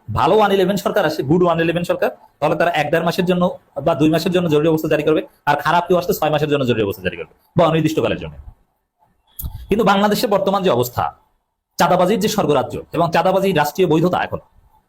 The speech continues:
আমি এই বিশেষ করে জুলাই ঘোষণাপত্রটা দেওয়ার পর, মানে জুলাই ঘোষণাপত্র মানে ইউনূস বিএনপি চূড়ান্ত সমঝোতা ফাইনালাইজড হওয়া এবং এটা দৃশ্যমান হওয়া।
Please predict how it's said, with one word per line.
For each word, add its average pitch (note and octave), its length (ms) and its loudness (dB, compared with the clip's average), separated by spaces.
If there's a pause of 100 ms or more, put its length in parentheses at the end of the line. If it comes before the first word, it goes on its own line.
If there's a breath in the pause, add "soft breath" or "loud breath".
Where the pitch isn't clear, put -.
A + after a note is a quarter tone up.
(340)
আমি D#3+ 260 -2
এই D#3 220 2 (680)
বিশেষ F#3 220 0
করে E3 240 2
জুলাই E3+ 220 4
ঘোষণাপত্রটা F#3 640 0
দেওয়ার D#3+ 200 2
পর, A#2 160 0
মানে D3+ 140 0
জুলাই F3+ 180 4
ঘোষণাপত্র G3+ 400 0
মানে G#3 140 0
ইউনূস D#3+ 320 0
বিএনপি E3 260 -2
চূড়ান্ত D#3+ 320 2
সমঝোতা D#3+ 340 -2
ফাইনালাইজড A#2+ 440 -2
হওয়া F#2 120 0
এবং C#3+ 140 0
এটা C3+ 100 -2
দৃশ্যমান A#2 360 -6
হওয়া। - 160 -10